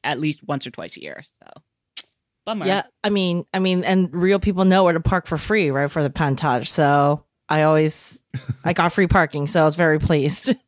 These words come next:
Speaker 1: Oh,
Speaker 2: All
Speaker 1: I
Speaker 2: around
Speaker 1: do
Speaker 2: a great night.
Speaker 1: I do the Metro, so I just walk across
Speaker 2: Oh,
Speaker 1: the
Speaker 2: so
Speaker 1: street.
Speaker 2: responsible.
Speaker 1: Uh, it's also, I have a Metro down the street from me, so I
Speaker 3: Yeah,
Speaker 1: chose
Speaker 3: it
Speaker 1: this
Speaker 3: must be
Speaker 1: place on
Speaker 3: nice to
Speaker 1: purpose.
Speaker 3: be within the service area of the Metro Center.
Speaker 1: Yeah,
Speaker 3: <laughs>
Speaker 1: no, seriously, I chose this place for a reason.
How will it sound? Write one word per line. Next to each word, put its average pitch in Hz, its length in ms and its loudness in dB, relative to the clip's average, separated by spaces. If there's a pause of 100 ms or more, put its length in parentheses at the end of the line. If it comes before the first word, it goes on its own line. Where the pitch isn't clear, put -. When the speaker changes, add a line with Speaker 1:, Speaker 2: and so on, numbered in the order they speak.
(100)
Speaker 1:
Oh, 214 80 2
Speaker 2:
All 254 200 8
Speaker 1:
I 240 60 6
Speaker 2:
around 202 240 4
Speaker 1:
do 160 40 -4
Speaker 2:
a 165 60 -6
great 170 260 2
night. 151 340 -2 (260)
Speaker 1:
I 240 80 0
do 302 100 0
the 285 60 0
Metro, 196 360 -2 (280)
so 160 560 -2 (140)
I 180 100 -2
just 175 160 -10
walk 160 160 -4
across 156 220 -4
Speaker 2:
Oh, 202 60 4
Speaker 1:
the 185 40 -2
Speaker 2:
so - 60 -4
Speaker 1:
street. 190 140 -2
Speaker 2:
responsible. 113 760 -6 (460)
Speaker 1:
Uh, 254 320 0
it's 240 180 -2
also, 254 240 0
I 220 80 0
have 220 140 -2
a 190 40 -2
Metro 180 300 -4 (320)
down 156 160 -4
the 143 80 -6
street 139 220 -10
from 160 100 -10
me, 180 200 -6
so 160 360 -4
I 170 240 -4
Speaker 3:
Yeah, 127 160 -2
Speaker 1:
chose 170 160 -2
Speaker 3:
it 120 40 0
Speaker 1:
this - 20 2
Speaker 3:
must 151 160 0
be - 60 -4
Speaker 1:
place 196 120 2
on 156 60 2
Speaker 3:
nice 147 140 0
to - 20 -14
Speaker 1:
purpose. 135 120 -4
Speaker 3:
be 123 120 0
within 117 240 -2
the 101 80 -2
service 104 400 -4
area 98 340 -6
of 117 140 -4
the 113 80 2
Metro 110 340 -2
Center. 220 220 2
Speaker 1:
Yeah, 165 400 2
Speaker 3:
<laughs> 254 180 -2
Speaker 1:
no, 294 160 2
seriously, 208 460 -2
I 196 320 -2
chose 202 260 0
this 185 160 -8
place 160 300 -10
for 143 120 -12
a 139 60 -12
reason. 127 520 -16